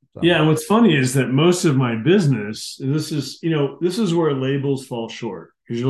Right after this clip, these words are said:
Speaker 2: like, "Well, when, when did you stop doing ministry? And
Speaker 1: Yeah.
Speaker 2: when did you get into ministry? And when did you
Speaker 1: Right,
Speaker 2: start
Speaker 1: right.
Speaker 2: business?" Right? None
Speaker 1: Yeah.
Speaker 2: of the labels mean shit. Okay.
Speaker 1: <laughs>
Speaker 2: They don't mean shit. They really don't. I'm, I don't see myself as a business person.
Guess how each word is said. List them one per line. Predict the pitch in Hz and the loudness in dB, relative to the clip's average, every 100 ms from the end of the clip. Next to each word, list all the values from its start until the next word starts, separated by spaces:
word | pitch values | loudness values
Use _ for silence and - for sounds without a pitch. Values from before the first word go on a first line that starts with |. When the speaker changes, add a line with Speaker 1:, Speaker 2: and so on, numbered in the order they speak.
| 127 | 0
Speaker 2:
like, | 131 | 0
"Well, | 135 | 0
when, | 160 185 180 170 | 0 0 -2 -2
when | 170 175 | -2 0
did | 165 | -4
you | 147 | -6
stop | 131 165 147 156 | -8 -6 -6 -6
doing | 143 139 123 117 _ _ _ _ | -4 -2 -4 -8 _ _ _ _
ministry? | 107 110 120 139 151 131 - 202 175 160 143 - | -8 -6 -4 -2 -2 -2 -6 -12 -14 -14 -16 -8
And | 117 | 0
Speaker 1:
Yeah. | 120 | 4
Speaker 2:
when | 151 | 6
did | 151 | 6
you | 139 | 4
get | 135 | 2
into | 143 135 104 - | 2 2 0 0
ministry? | 113 131 127 - 104 92 | 0 2 2 -2 -6 -6
And | 87 | -2
when | 123 | 0
did | 143 | 2
you | 104 | 2
Speaker 1:
Right, | 95 | 0
Speaker 2:
start | - 127 | -2 -2
Speaker 1:
right. | 95 107 | -2 -2
Speaker 2:
business?" | 131 127 107 87 - | -2 0 -4 -8 -8
Right? | 131 147 - _ _ | -4 -4 -4 _ _
None | 302 | -2
Speaker 1:
Yeah. | 285 | 2
Speaker 2:
of | |
the | 196 | 4
labels | 143 139 131 113 | 4 2 2 0
mean | 113 110 | -4 -6
shit. | 101 - 92 - _ _ | -6 -10 -12 -16 _ _
Okay. | 113 110 123 147 | -8 -2 2 2
Speaker 1:
<laughs> | 156 - - - | 2 0 -2 -4
Speaker 2:
They | - | 0
don't | 240 180 | 2 4
mean | 156 135 | 4 2
shit. | - - _ - - _ _ _ _ _ _ | 0 -8 _ -20 -20 _ _ _ _ _ _
They | 156 165 | 2 4
really | 214 196 | 6 6
don't. | 131 92 - | 4 0 -6
I'm, | 127 170 180 | -2 0 0
I | 165 | 2
don't | 208 139 | 2 2
see | - | 0
myself | 156 131 - 123 117 | 0 0 -2 -4 -4
as | 113 | -6
a | |
business | 113 156 165 - | -4 -2 -4 -8
person. | - - 190 | -12 -18 -16